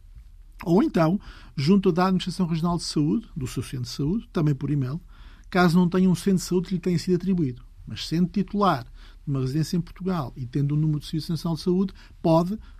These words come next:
ou junto do centro de saúde da Autoridade Nacional de Saúde, solicitar a emissão deste certificado. Ora, o que é que deve fazer? Eh, muito simplesmente, deve obter o comprovativo da vacinação que localmente lhe foi ministrada, autenticada pelos serviços de saúde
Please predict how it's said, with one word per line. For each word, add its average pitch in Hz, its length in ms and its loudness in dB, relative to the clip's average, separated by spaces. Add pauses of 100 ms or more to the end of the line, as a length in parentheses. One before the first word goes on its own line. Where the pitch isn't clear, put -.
(140)
ou 190 100 6
junto 190 180 2
do - 60 -6
centro 190 80 0
de - 80 -4
saúde 143 360 -2
da 139 80 -4
Autoridade 139 300 -4
Nacional 156 220 -6
de - 60 -12
Saúde, 170 300 -2
solicitar 170 720 -4
a 185 60 -4
emissão 147 360 -2
deste 135 240 -4
certificado. - 580 -12 (560)
Ora, 165 180 4
o 185 60 8
que 208 120 -2
é 220 60 2
que - 100 -4
deve 180 180 2
fazer? 123 440 -6 (440)
Eh, 175 180 -6
muito 170 220 4
simplesmente, 113 680 -8
deve 131 320 -4 (140)
obter 151 460 4
o 117 60 -2
comprovativo 131 640 -2
da 127 100 -2
vacinação 135 760 0
que 143 140 -4
localmente 139 560 0
lhe 123 60 -4
foi 123 220 -2
ministrada, 151 640 -2 (520)
autenticada 127 680 -4
pelos 120 220 -6
serviços - 260 -6
de - 60 -10
saúde 120 340 -2